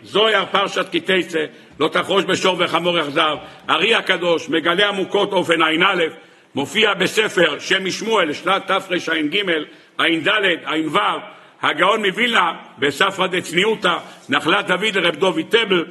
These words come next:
חמודי יצחק, מנחת אליהו, כולם מדברים על זה. פשוט לקחתי מכל אחד קצת, אז אני לא אגיד לכם, "זה מפה וזה מפה", נתתי לכם ואני אתן לכם את הכל בסייעתא דשמיא. כותב ילקוט הראובני בפרשת השבוע,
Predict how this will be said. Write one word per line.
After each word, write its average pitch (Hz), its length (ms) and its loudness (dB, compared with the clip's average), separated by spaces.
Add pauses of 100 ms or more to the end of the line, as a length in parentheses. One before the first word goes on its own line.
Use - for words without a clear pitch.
(240)
חמודי 175 400 2
יצחק, 214 600 0
מנחת 180 420 -2
אליהו, 220 440 2 (340)
כולם 254 300 0
מדברים 220 440 2
על 202 100 0
זה. 175 180 0 (340)
פשוט 196 340 -2
לקחתי 208 440 0
מכל 208 380 0
אחד 196 220 0 (100)
קצת, 233 340 0
אז 165 160 -2
אני 170 100 -2
לא 214 120 4
אגיד 196 160 -2
לכם, 165 240 0
"זה 190 140 0
מפה 208 340 0
וזה 185 200 0
מפה", 214 420 -2 (300)
נתתי 214 440 0
לכם 214 280 2
ואני 190 140 -2
אתן 190 200 0
לכם 165 240 -2
את 156 120 -4
הכל 156 240 0
בסייעתא 127 440 -4
דשמיא. 104 260 -16 (720)
כותב 233 400 2
ילקוט 262 440 -2
הראובני 208 480 2
בפרשת 196 560 0
השבוע, 151 460 0